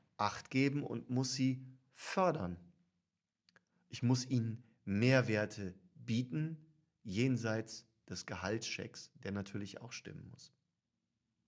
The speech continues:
Aber beispielsweise durch Schulungsmaßnahmen,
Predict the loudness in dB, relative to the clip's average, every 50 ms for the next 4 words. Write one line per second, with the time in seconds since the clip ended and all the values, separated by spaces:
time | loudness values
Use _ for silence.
0 | _ _ _ _ -20 _ _ _ _ -20 -20 -20 -20 -20 -20 _ -2 2 2 4
1 | 4 4 2 2 -2 -10 -18 -20 -20 -20 -20 _ 2 4 4 4 4 2 0 -2
2 | -2 0 2 4 6 6 6 6 4 2 2 0 -2 -8 -14 -18 _ _ _ _
3 | 0 2 4 4 2 0 -6 -10 -12 -14 -8 -2 0 0 2 4 4 4 4 2
4 | 0 -2 -4 -4 -4 -2 -4 -4 -6 -6 -4 -4 -2 -2 -2 -2 -4 -6 -10